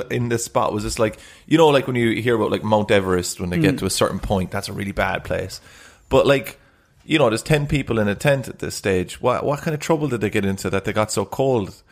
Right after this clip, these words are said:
Speaker 1: Like, let's say it's just explained away by that. Like,
Speaker 2: Yeah,
Speaker 1: they got
Speaker 2: yeah.
Speaker 1: so cold and they ran out.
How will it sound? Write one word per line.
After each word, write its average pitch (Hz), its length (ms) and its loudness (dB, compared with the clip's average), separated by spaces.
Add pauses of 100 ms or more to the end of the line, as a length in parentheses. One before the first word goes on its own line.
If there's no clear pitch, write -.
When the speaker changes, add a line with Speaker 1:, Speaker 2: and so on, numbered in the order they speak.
(100)
Speaker 1:
Like, 139 140 2
let's 160 140 4
say 151 120 6
it's 139 120 0
just 135 160 -4
explained 120 420 -2
away 107 180 4
by 101 140 2
that. 95 200 2
Like, 92 120 -8
Speaker 2:
Yeah, 180 160 6
Speaker 1:
they 156 60 4
got 156 100 4
Speaker 2:
yeah. 139 60 -2
Speaker 1:
so - 40 -12
cold 98 200 0
and 90 60 -4
they 87 60 -2
ran 92 200 0
out. - 260 -4